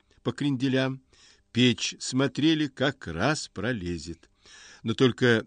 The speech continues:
дубовой стружки велел доставить, и воз лучины березовой, сухой-рассухой, как порох,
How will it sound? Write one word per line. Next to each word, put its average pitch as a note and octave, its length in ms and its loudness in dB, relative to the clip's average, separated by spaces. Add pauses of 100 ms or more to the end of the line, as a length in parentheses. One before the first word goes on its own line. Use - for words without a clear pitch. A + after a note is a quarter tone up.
дубовой G#2+ 540 0
стружки - 580 -2
велел E2+ 400 -4
доставить, D#2+ 720 -8 (340)
и A2+ 140 2
воз D#3 440 2
лучины G#2+ 640 0
березовой, D#2+ 720 -4 (260)
сухой-рассухой, D#3 1200 -2 (680)
как - 260 -2
порох, G2+ 540 -2